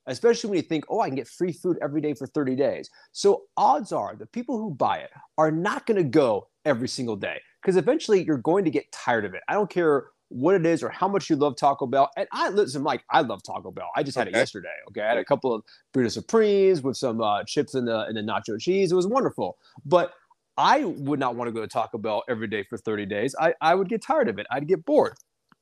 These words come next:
Speaker 1: So the people who buy this, odds are, are not going to claim at least some of the free food that's available to them.
Speaker 2: Sure.
Speaker 1: But, but
Speaker 2: Yeah,
Speaker 1: B,
Speaker 2: go ahead, go ahead.
Speaker 1: when you,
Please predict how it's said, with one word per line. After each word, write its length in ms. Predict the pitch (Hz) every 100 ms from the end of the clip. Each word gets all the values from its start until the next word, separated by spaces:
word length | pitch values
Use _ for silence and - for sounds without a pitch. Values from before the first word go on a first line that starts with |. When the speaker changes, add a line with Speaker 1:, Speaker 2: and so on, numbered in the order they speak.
| _
Speaker 1:
So 160 | - 196
the 120 | 185
people 300 | - 220 214
who 160 | 165 180
buy 280 | 185 226
this, 240 | 240 156 147 _
odds 320 | - 190 233 175
are, 340 | 165 165 123 120 _ _ -
are 160 | 147
not 320 | 143 170 185
going 220 | - 180 156
to 120 | 151
claim 720 | - - 214 196 156 147 139 _ _ _
at 200 | - 151
least 340 | 151 160 - -
some 460 | 226 208 160 143 -
of 160 | 143 127
the 80 | 135
free 320 | - 160 156
food 440 | - 151 143 139 -
that's 220 | 127 -
available 360 | 120 127 107 101
to 120 | -
them. 240 | 101 90 - _ _
Speaker 2:
Sure. 220 | - 254 262
Speaker 1:
But, 180 | - - _ -
but 220 | 147 208
Speaker 2:
Yeah, 120 | 202 107
Speaker 1:
B, 100 | 349
Speaker 2:
go 80 |
ahead, 180 | 294 208
go 60 | 151
ahead. 200 | 110 -
Speaker 1:
when 260 | 180 208 190
you, 320 | 262 359 -